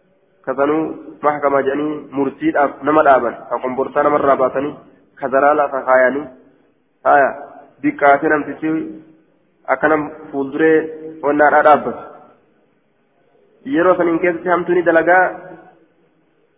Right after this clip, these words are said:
uf keessattuu hin niyyatu. Dalaguu dhiisi. Haya.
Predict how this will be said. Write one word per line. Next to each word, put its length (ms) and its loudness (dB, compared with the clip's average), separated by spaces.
uf 80 -18
keessattuu 500 0
hin 140 2
niyyatu. 320 2
Dalaguu 380 4
dhiisi. 260 -4
Haya. 300 2